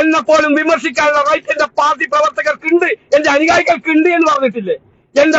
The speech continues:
ഭാഗത്ത് വീഴ്ചകളോ തെറ്റുകളോ ഉണ്ടെങ്കിൽ അത് ചൂണ്ടിക്കാണിക്കാം എന്ന് പറഞ്ഞിട്ടില്ലടോ? അപ്പൊ അത്തരം ഒരു, എന്താ പറയുക, ജനാധിപത്യത്തിൽ വിശ്വസിക്കുന്ന ഒരു പ്രസ്ഥാനമാണോ ഇന്ത്യൻ നാഷണൽ കോൺഗ്രസ്? അല്ലാതെ ഏകാധിപത്യത്തിനെ പോലെ ഏതെങ്കിലും പാർട്ടി, ആ മറ്റേ സി പി എമ്മിന്റെ നേതാക്കന്മാർ തൂറി വെച്ചിട്ടാകുമ്പോ അത് പാൽ പായസ എന്ന് പറയുമ്പോ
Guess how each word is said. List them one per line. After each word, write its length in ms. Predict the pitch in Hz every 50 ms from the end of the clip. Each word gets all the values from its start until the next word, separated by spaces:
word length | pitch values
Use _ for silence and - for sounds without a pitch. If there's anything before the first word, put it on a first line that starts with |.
| 294 294
ഭാഗത്ത് 300 | 294 302 294 294 294 285
വീഴ്ചകളോ 400 | 294 311 262 - 311 302 311 294 302
തെറ്റുകളോ 280 | 294 214 320 302 311
ഉണ്ടെങ്കിൽ 220 | 302 302 302 294 302
അത് 80 | 302 311 -
ചൂണ്ടിക്കാണിക്കാം 680 | - 330 339 349 359 - - 320 330 349 320 349 339 - - _ -
എന്ന് 140 | 311 349 359
പറഞ്ഞിട്ടില്ലടോ? 640 | 330 - 302 294 294 202 262 220 190 180 175 156 139 - _ _ _
അപ്പൊ 120 | _ 262 262 - 226
അത്തരം 400 | 220 226 - - - 302 302 294 254 - _ _ -
ഒരു, 100 | 262 277 277
എന്താ 100 | 277 285 285
പറയുക, 160 | 277 262 226 269
ജനാധിപത്യത്തിൽ 640 | 269 277 302 320 320 320 311 311 311 262 294 285 277
വിശ്വസിക്കുന്ന 400 | 262 - 311 302 269 240 294 285 285
ഒരു 100 | 277 - _
പ്രസ്ഥാനമാണോ 540 | 269 262 247 - - 302 302 285 277 262 262
ഇന്ത്യൻ 240 | 247 254 254 269 254
നാഷണൽ 260 | 262 247 220 269 254 220 247
കോൺഗ്രസ്? 360 | 247 240 233 240 214 233 233 220 - _ _ _ _ _ -
അല്ലാതെ 340 | 226 262 269 277 277 262 254 254 277
ഏകാധിപത്യത്തിനെ 640 | 269 277 277 277 269 285 269 226 277 220 285 269
പോലെ 300 | 226 226 277 262 254 262 247 - _ _ _ _ 226 240
ഏതെങ്കിലും 400 | 277 294 302 311 302 294 285 262
പാർട്ടി, 240 | 285 269 269 254 277
ആ 80 | 277 269 269
മറ്റേ 180 | 262 233 285 269 254 -
സി 80 | 285 294 285 -
പി 80 | 311 294
എമ്മിന്റെ 220 | 294 285 285 277 277
നേതാക്കന്മാർ 560 | 262 262 277 294 294 285 285 277 269 262 262 240 - _ _ _ -
തൂറി 340 | 302 330 359 381 392 381 349
വെച്ചിട്ടാകുമ്പോ 540 | 330 311 - - 302 220 285 277 262 247 240 220 - _ _ -
അത് 100 | 294 320 226 - 294
പാൽ 220 | 285 302 339 359 339 - -
പായസ 260 | 320 320 320 - - 302 294 285
എന്ന് 120 | 285 285 294
പറയുമ്പോ 440 | 277 269 262 285 294 294 254 240